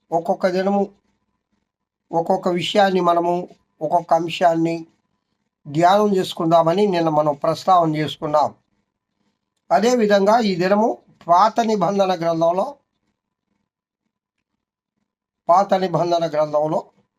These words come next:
ఋతు గ్రంథము ఒకటవ అధ్యాయము, ఋతు గ్రంథము ఒకటవ అధ్యాయము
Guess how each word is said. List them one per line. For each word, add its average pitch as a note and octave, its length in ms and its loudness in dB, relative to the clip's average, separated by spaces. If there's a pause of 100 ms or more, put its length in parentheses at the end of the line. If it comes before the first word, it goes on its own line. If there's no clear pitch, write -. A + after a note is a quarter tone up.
(320)
ఋతు G#3 280 -2
గ్రంథము F3+ 580 -2 (1800)
ఒకటవ G#3 320 0
అధ్యాయము, D#3+ 720 2 (2500)
ఋతు G3 480 -2
గ్రంథము E3 420 -2 (160)
ఒకటవ F3+ 340 -2
అధ్యాయము D#3 640 0